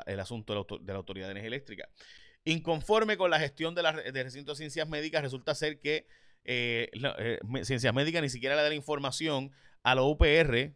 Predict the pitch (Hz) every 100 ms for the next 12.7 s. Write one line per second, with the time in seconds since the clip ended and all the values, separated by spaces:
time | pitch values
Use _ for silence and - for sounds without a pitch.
0 | _ 98 98 92 - 95 98 151 156 123
1 | 107 95 123 147 143 127 151 151 120 156
2 | 170 113 104 107 107 123 117 131 190 104
3 | 98 95 92 90 101 127 110 92 135 151
4 | 131 98 90 135 151 123 110 - - -
5 | - 123 117 113 131 127 139 135 131 131
6 | 165 165 170 160 147 151 160 156 160 165
7 | 147 165 185 151 135 156 151 _ - _
8 | _ 202 214 175 165 170 165 170 180 135
9 | 135 151 143 156 156 156 - 147 170 156
10 | 151 - - 123 120 113 120 139 143 143
11 | 139 135 123 147 143 139 - 127 127 135
12 | 127 135 139 175 151 139 143